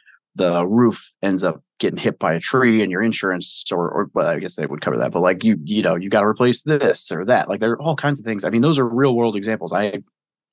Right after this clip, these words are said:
told you before the call, I had a house, I put twelve thousand dollars over budget on plumbing work on this house,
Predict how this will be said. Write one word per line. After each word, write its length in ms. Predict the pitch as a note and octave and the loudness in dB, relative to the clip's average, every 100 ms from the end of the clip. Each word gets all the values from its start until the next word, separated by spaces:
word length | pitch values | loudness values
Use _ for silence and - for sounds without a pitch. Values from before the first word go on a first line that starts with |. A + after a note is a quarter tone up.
| - - A#2 | -16 -12 -2
told 220 | B2 A#2 | 0 2
you 60 | |
before 260 | A#2 A2+ B2 | 2 2 2
the 60 | A2+ | 2
call, 360 | C3+ G#2+ F#2 - - - _ _ - | 4 2 2 -4 -20 -20 _ _ -6
I 60 | A2+ | 0
had 120 | A#2 | 0
a 40 | |
house, 280 | G#2+ A2 - - | 0 -4 -4 -8
I 60 | |
put 140 | - - - | -6 -6 -10
twelve 460 | - D3 D3 D#3 | -10 -2 0 0
thousand 300 | - C#3+ C#3 | 2 2 2
dollars 380 | C3+ B2+ C3+ C3 | 0 0 0 0
over 180 | B2 A2+ | 0 0
budget 280 | A2+ A2+ G#2 | -2 -2 -2
on 120 | F#2+ | -4
plumbing 340 | - B2+ A#2+ | -4 -2 0
work 200 | G#2 F#2 | -2 -4
on 100 | F2+ | -4
this 140 | F#2 F2 | -6 0
house, 360 | G#2 E2 - | 2 2 -2